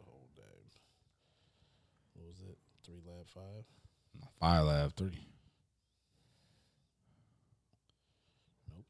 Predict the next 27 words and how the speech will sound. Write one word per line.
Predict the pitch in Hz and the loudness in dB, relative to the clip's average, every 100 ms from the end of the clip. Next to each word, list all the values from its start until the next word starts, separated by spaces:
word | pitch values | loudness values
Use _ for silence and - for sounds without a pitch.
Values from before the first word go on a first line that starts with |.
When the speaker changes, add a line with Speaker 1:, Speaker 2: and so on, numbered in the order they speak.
| - | -20
Speaker 1:
Three | 78 80 | -20 -20
Lab | 90 107 - | -20 -20 -20
five. | 151 - - | -20 -20 2
Oh, | 113 131 92 - - _ - | 6 8 6 0 -18 _ -20
the | 87 - | -12 0
Three | 131 147 | 4 6
Lab | 139 135 117 | 8 6 4
five | - 139 156 151 | 4 8 8 8
came | 156 131 | 4 4
in | 120 | 4
three | 127 139 | 2 0
colors. | 127 143 151 104 87 - - _ _ _ _ _ _ _ _ _ _ _ - | 2 2 4 4 2 -6 -14 _ _ _ _ _ _ _ _ _ _ _ 0
All | 117 120 | 4 6
black | 101 104 135 147 - | 4 6 6 6 4
with | 120 | -2
the | 110 | 2
silver, | - 135 127 127 139 - - | 2 4 2 2 0 -2 -12
Speaker 2:
Mm. | 107 | -4
Speaker 1:
and | 113 110 | 0 2
then | 113 - | 2 0
all | 110 120 120 | 2 4 4
black | 104 113 123 123 | 4 4 4 2
with | 104 113 | -2 -8
the, | - 104 | -4 -2
uh, | 98 104 - | 0 0 0
infrared. | 110 113 107 117 107 90 - - _ _ _ _ _ _ _ _ _ _ _ - | -2 0 0 2 2 -2 -8 -20 _ _ _ _ _ _ _ _ _ _ _ -2
Wait, | 123 165 143 | 6 6 6